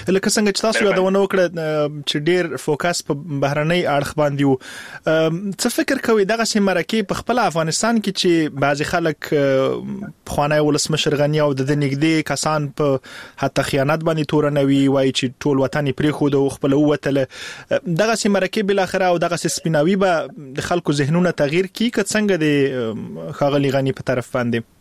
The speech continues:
Speaker 2: اه، متاسفانه د عام ولس ذهن نشي تغییرولی، ځکه ډېره کمه اشاره هغو برخې ته وشوه چې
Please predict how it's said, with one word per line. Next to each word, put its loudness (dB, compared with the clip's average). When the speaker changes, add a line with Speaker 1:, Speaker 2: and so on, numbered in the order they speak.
Speaker 2:
اه، 0
متاسفانه 0
د -6
عام 2
ولس -2
ذهن 0
نشي -4
تغییرولی، 2
ځکه 0
ډېره 2
کمه 2
اشاره 0
هغو 2
برخې -2
ته 0
وشوه 2
چې -2